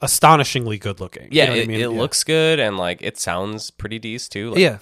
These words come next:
Speaker 2: the
Speaker 1: the
Speaker 2: script and the voices and
Speaker 1: script
Speaker 2: stuff.
Speaker 1: is good. Vo-,
Speaker 2: Yeah.
Speaker 1: uh, yeah, voice acting was good. Um, this, you really, you, there's no Yen in that one, so you really get, like, an affinity for Triss.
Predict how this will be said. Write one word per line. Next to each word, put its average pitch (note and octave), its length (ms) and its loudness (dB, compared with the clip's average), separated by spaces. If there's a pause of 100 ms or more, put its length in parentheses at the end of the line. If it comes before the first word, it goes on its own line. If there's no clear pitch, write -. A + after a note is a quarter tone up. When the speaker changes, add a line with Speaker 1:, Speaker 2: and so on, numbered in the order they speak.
Speaker 2:
the C#3 140 -6
Speaker 1:
the C#3 60 -2
Speaker 2:
script A2 380 -4
and A2+ 100 -10
the A2+ 40 -8
voices F2 340 -8
and F2 100 -8
Speaker 1:
script - 380 -4
Speaker 2:
stuff. E2+ 80 0
Speaker 1:
is - 60 -6
good. C3+ 260 -2
Vo-, A#2+ 120 -4
Speaker 2:
Yeah. C3+ 80 -4 (120)
Speaker 1:
uh, C3 160 0
yeah, B2+ 200 -2
voice B2 240 -4
acting B2+ 220 -6
was A#2+ 140 -6
good. A2+ 320 -6
Um, A2 320 -8
this, B2+ 180 -4 (300)
you D#3 140 2
really, F3 240 6
you, D#3 240 2
there's D3 180 2
no E3 120 2
Yen C3 340 0
in F3 140 -4
that F3+ 180 0
one, F#3+ 180 0
so F3 140 -4
you C3+ 140 0
really C3 240 2
get, B2 220 -2
like, B2 200 0
an A#2 80 -2
affinity B2 340 -2
for - 160 -8
Triss. - 560 -2